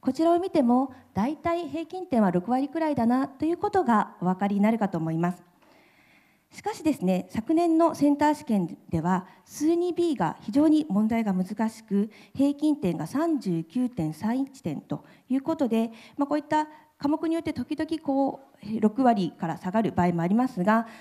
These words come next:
まあ、おおむね六割程度がセンターの平均ということで、押さえておいていただければと思います。では次にセンター試験の時間割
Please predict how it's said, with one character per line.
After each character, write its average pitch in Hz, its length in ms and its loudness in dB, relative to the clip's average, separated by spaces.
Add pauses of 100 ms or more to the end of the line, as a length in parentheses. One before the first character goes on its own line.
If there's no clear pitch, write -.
ま 226 120 4
あ、 - 60 -6
お 277 120 6
お 302 60 6
む 302 100 4
ね 302 140 4
六 196 200 2
割 254 200 2
程 311 220 0
度 214 160 2
が 294 200 -2
セ 254 160 -2
ン 240 80 0
タ 190 140 -2
ー 160 80 0
の 156 100 -2
平 185 220 0
均 262 240 -4
と 262 100 -6
い 277 60 0
う 294 40 -2
こ 370 140 -6
と 370 140 -2
で、 214 200 0 (240)
押 185 100 -10
さ 190 120 -2
え 190 60 -2
て 190 100 -6
お 156 80 -2
い 151 60 -8
て 165 240 -10
い - 40 -18
た 165 100 -4
だ 175 100 -2
け 196 100 -6
れ 240 100 -2
ば 240 120 -2
と 226 120 -6
思 165 140 -4
い 156 80 -4
ま 175 160 -4
す。 - 200 -20 (2000)
で 330 100 2
は 330 120 2
次 226 280 -2
に 196 180 2
セ - 160 2
ン 320 80 2
タ 349 120 2
ー 370 60 0
試 - 100 -14
験 214 120 0
の 165 100 0
時 156 140 -6
間 269 240 2
割 269 240 0